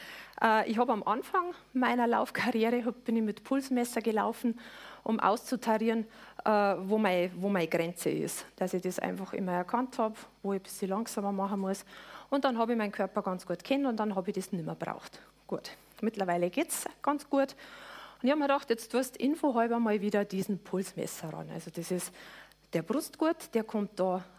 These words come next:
äh, in Herzhöhe einfach rum und da ist ein Sensor drin,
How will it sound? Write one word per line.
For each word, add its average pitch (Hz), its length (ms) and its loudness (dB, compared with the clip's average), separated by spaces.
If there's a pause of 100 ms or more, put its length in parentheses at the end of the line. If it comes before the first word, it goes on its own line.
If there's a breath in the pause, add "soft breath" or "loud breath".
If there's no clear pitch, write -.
äh, 180 280 2
in 175 80 -2
Herzhöhe 277 600 0
einfach 254 340 0
rum 262 340 2
und 208 180 -4
da 196 100 2
ist 196 100 -4
ein 208 60 0
Sensor 220 420 -2
drin, 214 280 0